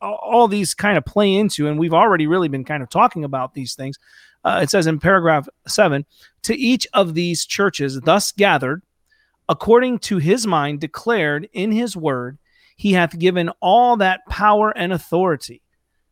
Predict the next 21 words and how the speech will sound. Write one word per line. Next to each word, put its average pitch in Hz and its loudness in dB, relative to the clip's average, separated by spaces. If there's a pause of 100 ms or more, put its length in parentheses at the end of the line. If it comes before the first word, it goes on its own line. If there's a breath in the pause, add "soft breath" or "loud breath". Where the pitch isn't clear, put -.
(280)
As - -20
Christ 151 -2
said, 170 2
when 151 -2
on 156 -4
the 151 -4
Mount 151 -2
of 143 -10
Trans-, 180 -6
or 156 -4
Mount, 151 -2
when 160 -2
before 170 -2
he 165 2 (260)
went 175 -2
and 160 -4
ascended, 185 -2
the, 147 0
the, 139 -2 (140)
the, 143 -2 (180)
the 143 -2